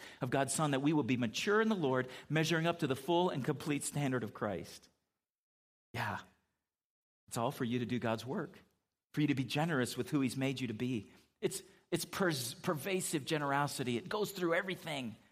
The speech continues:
It's in everything you do 'cause it's who you are. Because you've been given much, you, you love much, and you wanna go out. You're sent ones. You might say, "Wh-, wh-, where am I supposed to go?"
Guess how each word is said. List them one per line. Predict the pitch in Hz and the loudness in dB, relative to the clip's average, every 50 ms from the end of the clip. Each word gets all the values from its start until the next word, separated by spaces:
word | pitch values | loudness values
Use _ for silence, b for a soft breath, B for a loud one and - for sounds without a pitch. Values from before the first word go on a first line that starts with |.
| b b b - | b b b -2
It's | - 180 175 - | -2 -2 0 0
in | 240 202 214 220 | 2 4 4 4
everything | 202 185 196 196 214 202 - - 208 196 | 4 2 2 2 2 0 2 0 0 2
you | 196 190 180 | 2 2 0
do | - 185 190 202 208 208 180 | 0 0 0 2 2 2 2
'cause | - - 170 156 170 | 2 2 0 0 0
it's | 156 - | 0 -2
who | - 202 | -2 -2
you | 208 185 185 180 165 165 | -2 0 2 2 2 4
are. | 165 175 180 170 139 113 110 B B B B B B B B B _ _ | 4 4 6 4 4 2 0 B B B B B B B B B _ _
Because | - 190 208 190 | 0 2 4 4
you've | 170 220 165 | 4 4 2
been | 196 185 | 2 2
given | 139 185 226 208 226 202 | 4 2 2 4 4 4
much, | 185 196 202 196 196 - | 6 6 4 4 2 0
you, | 175 175 170 B B B B B | 0 -2 -2 B B B B B
you | B 185 175 | B 4 4
love | 160 196 190 202 175 185 | 6 8 6 6 8 6
much, | 180 170 160 - | 6 6 6 6
and | 170 165 | 2 2
you | 165 180 | 4 2
wanna | 180 190 185 | 2 2 2
go | 156 180 175 170 | 2 4 4 6
out. | 175 185 180 170 180 | 6 6 6 4 4
You're | 165 151 | 2 2
sent | 151 - - - - - 190 196 196 196 156 | 2 0 -4 -6 -2 0 0 0 -2 -2 -2
ones. | 160 151 135 123 110 101 98 107 - - - - - _ _ _ _ _ _ _ _ _ _ _ _ - | 2 2 4 4 4 2 -2 -4 -8 -10 -10 -12 -14 _ _ _ _ _ _ _ _ _ _ _ _ 2
You | 180 | 4
might | 175 175 170 165 | 4 4 4 4
say, | 165 - 170 143 123 120 - B B B B B B B B - | 2 2 4 4 2 0 -2 B B B B B B B B -4
"Wh-, | 143 175 190 | -2 -2 0
wh-, | 190 165 - 202 | 0 -2 0 2
where | 165 185 190 220 | 4 4 6 6
am | 226 214 | 6 4
I | 196 | 4
supposed | 190 196 190 196 185 190 | 2 2 0 -2 -2 0
to | 185 160 | 0 0
go?" | 185 180 175 147 104 98 | 2 2 2 2 0 -2